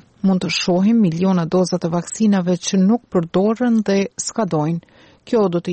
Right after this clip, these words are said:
ishte një tragjedi", tha ajo. Në letrën dërguar G shtatës, të famshmit thanë se unicefi po shpërndan vaksina në vendet e varfra, por se organizatës i mungojnë rreth njëqind e nëntëdhjetë milion doza.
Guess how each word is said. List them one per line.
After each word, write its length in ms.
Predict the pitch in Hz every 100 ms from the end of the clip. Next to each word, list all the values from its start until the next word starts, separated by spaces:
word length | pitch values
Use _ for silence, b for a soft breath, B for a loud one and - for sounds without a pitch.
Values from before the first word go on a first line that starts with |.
| 185
ishte 280 | 180 - 175
një 240 | 165 160 -
tragjedi", 580 | 190 214 226 208 226 226
tha 220 | 208 185 -
ajo. 360 | 165 160 151 170 - _ B B B B B -
Në 100 | 220 220
letrën 340 | 240 233 226 214
dërguar 360 | 202 208 214
G 140 | 190 196
shtatës, 540 | - 220 220 220 240
të 120 | - 196
famshmit 600 | 202 190 196 - 233 233
thanë 220 | - 196 196
se 140 | -
unicefi 640 | 190 185 180 - 208 202 185
po 180 | 180
shpërndan 640 | 175 - - 185 196 190 165
vaksina 420 | 170 - 196 175
në 160 | 170
vendet 340 | 165 180 170 170
e 60 |
varfra, 480 | 180 202 214 226 247
por 220 | - 180
se 120 | - 175
organizatës 800 | 175 160 160 202 202 208 202
i 40 | 185
mungojnë 540 | 180 175 190 214 202
rreth 280 | - 185 -
njëqind 480 | 175 175 - 247 226
e 60 | 180
nëntëdhjetë 560 | 185 208 196 185 185
milion 340 | 175 165 175 160
doza. 440 | - 147 156 151